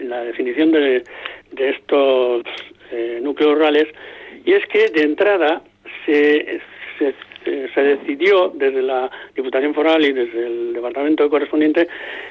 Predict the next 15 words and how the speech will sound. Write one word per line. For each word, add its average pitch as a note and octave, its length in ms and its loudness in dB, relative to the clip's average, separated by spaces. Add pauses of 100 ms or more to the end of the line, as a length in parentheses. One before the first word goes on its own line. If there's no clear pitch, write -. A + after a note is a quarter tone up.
(220)
que, D3+ 680 4
bueno, C#3+ 280 2 (180)
tras C#3+ 200 0
consultas C#3 680 0
con, B2+ 320 0
con B2+ 140 0
los A#2+ 120 -2
pueblos D3 340 2
de, C#3+ 240 2
de, C#3+ 180 0
el C3+ 140 0
resto, C#3+ 240 0
de C3+ 180 2
toda D3 300 4
Álava, D#3 300 2